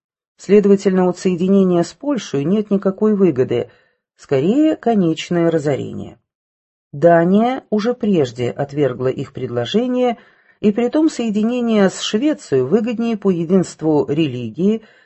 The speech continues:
и по близости, по открытому морю, легко получить помощь,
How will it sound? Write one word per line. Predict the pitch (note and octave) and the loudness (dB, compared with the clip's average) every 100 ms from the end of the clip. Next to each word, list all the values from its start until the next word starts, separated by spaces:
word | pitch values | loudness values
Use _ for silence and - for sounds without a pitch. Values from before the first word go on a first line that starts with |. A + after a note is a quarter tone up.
| _ | _
и | B3 | -6
по | A#3+ C#4+ | -2 -2
близости, | A3+ G3+ C3+ B2 - - A2 | 0 0 0 -4 -10 -10 -10
по | - F3 | 0 4
открытому | E3+ - E3+ D#3+ C#3+ B2+ | 4 2 -2 0 -2 -2
морю, | A2+ F3+ B3 C4 B3+ _ _ _ | 0 0 0 -2 -6 _ _ _
легко | G3+ A#3 E4+ | -4 0 0
получить | E4+ F3+ F3 C4+ - | 2 0 -2 -8 -10
помощь, | - D#3 C3+ B2 - | -2 0 0 -2 -8